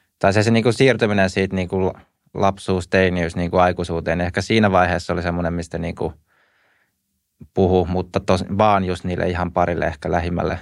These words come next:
ystäville, ystävälle, tai se niinku jotenkin, n-, niiden niinku jutut tiedettiin. Mut nyt niinku jotenkin aikuisempana, niin ei, ei se kyllä enää ole semmoinen, että – siitä niin hirveästi jotenkin tulisi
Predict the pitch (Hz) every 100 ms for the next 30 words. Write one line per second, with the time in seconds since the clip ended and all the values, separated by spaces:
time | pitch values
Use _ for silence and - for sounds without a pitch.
0 | - 87 87 90 85 - _ - 92 87
1 | 90 85 85 90 90 92 92 92 90 92
2 | 90 - _ _ _ _ _ _ _ 95
3 | 85 - - 107 107 101 95 92 92 92
4 | 90 - _ _ _ _ 95 90 90 -
5 | 85 78 85 - _ _ _ _ _ _
6 | _ _ _ _ _ _ - 85 90 92
7 | - 101 104 98 98 95 - 101 98 95
8 | 90 87 87 85 87 85 85 76 _ -
9 | - - - - _ _ 95 101 117 113
10 | 110 95 87 - 90 82 80 78 - 76
11 | - _ _ _ _ _ _ _ _ _
12 | - 90 90 87 92 85 82 87 82 85
13 | - 87 80 -